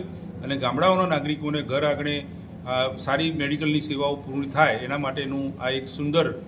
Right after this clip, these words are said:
પરિણામ આપણને મળ્યું છે. અને આજે સંજોગે સાકરચંદ દાદાની એકસો સોળમી જન્મજયંતિ છે, કારણ કે સાકરચંદ દાદા ઈચ્છતા હતા કે દરેક નાગરિકને સારી હેલ્થકેર સુવિધાઓ અને સારું શિક્ષણ એ ઘર આંગણે મળે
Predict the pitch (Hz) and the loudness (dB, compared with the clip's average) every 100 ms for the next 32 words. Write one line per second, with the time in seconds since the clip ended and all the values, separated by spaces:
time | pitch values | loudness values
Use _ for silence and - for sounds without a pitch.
0 | - - 135 139 143 127 147 139 131 131 | -14 -4 0 0 0 -2 -2 -4 -2 2
1 | 160 - 107 - - - - - 127 127 | 2 0 -6 -8 -14 -14 -14 -6 0 2
2 | 127 165 170 175 - - - - - - | 2 0 0 0 -6 -12 -12 -12 -8 -2
3 | 147 151 185 170 147 - - - 123 123 | 2 4 4 4 0 -4 -12 -8 -4 -2
4 | 156 160 156 151 156 151 - 160 135 139 | -2 0 0 0 0 0 -2 -4 -2 -2
5 | 151 175 180 175 - - - 156 180 175 | 0 0 0 -2 -8 -4 -2 0 2 2
6 | 175 170 147 143 98 - 127 135 143 123 | 0 -2 -2 -2 -4 -6 -6 -6 -4 -4
7 | 117 165 170 160 147 151 131 - 170 151 | -4 -4 -4 -2 0 -2 -2 2 4 4
8 | 120 101 - - - - - 139 147 202 | 0 -4 -10 -14 -12 -10 -6 0 2 2
9 | 202 190 160 147 156 165 165 165 120 - | 0 -2 0 0 0 -4 -2 -2 -2 -6
10 | - - - - 139 139 160 139 135 - | -10 -12 -12 -4 2 2 4 0 -2 -2
11 | 175 175 - - - 156 160 165 175 190 | -2 -2 -6 -8 -6 -2 2 4 6 4
12 | 160 156 151 147 151 160 - 156 - 165 | 2 0 -2 -2 -2 -2 -4 -4 0 0
13 | - - 143 131 131 156 156 170 175 170 | 0 -6 -6 -2 2 4 4 4 2 2